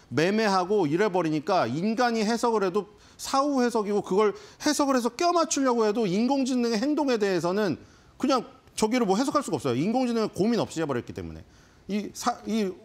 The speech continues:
우리 인간은 굉장히 막 여러 가지를 대-, 대입해서 지금 고민해서 나온 결과라고 생각하잖아요. 엔캐리 트레이드가 있었느니, 뭐 리세션의 공포였느니, 어떤 뭐, 어?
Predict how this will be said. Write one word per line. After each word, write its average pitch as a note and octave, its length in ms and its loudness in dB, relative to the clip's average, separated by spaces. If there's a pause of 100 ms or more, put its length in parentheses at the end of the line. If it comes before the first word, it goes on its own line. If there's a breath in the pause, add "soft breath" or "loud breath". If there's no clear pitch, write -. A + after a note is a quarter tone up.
우리 G#3 260 0
인간은 G#3 400 2
굉장히 C4 400 0
막 E3 440 -2
여러 G3 200 2
가지를 G3+ 280 0
대-, D#3 220 0
대입해서 F3 380 0
지금 C#3+ 240 -4 (280 loud breath)
고민해서 A#3 680 2
나온 D#3 240 2
결과라고 D#3 380 2
생각하잖아요. A2 800 -2 (320 loud breath)
엔캐리 F3 520 0
트레이드가 F3 680 0
있었느니, C3+ 520 -2
뭐 B2 100 0
리세션의 C3+ 500 -2
공포였느니, C3 720 -2 (220 loud breath)
어떤 C#3+ 360 0
뭐, C#3 220 2 (160 loud breath)
어? D#3 260 -4